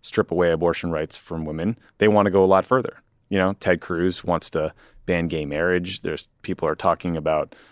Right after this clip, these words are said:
passing the most draconian anti-abortion laws you can think of. They're going after all, all kinds of rights. So yes, I, I'm in, I'm in favor of putting forward as many tough votes for Republicans as we can.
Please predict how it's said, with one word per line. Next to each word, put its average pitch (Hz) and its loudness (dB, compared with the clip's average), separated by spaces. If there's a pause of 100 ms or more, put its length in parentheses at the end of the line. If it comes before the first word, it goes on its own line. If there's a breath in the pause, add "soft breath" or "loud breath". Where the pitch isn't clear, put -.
(160 soft breath)
passing 92 0
the 85 -2
most 85 -4
draconian 85 -4
anti-abortion 85 -4
laws 80 -4
you 85 -10
can 78 -12
think 92 0
of. 101 6
They're 76 -2
going 80 -2
after 76 -4 (100)
all, 104 0
all 139 6
kinds 123 2
of 87 -4
rights. - -4
So 117 6
yes, 120 4
I, 104 4
I'm 135 6
in, 127 8 (140)
I'm 110 4
in 120 6
favor 107 6
of 95 4
putting 98 -4
forward 90 0
as 80 -6
many 90 0
tough - -4
votes 85 -2
for 92 -6
Republicans - -6
as 78 -8
we 80 -10
can. - -16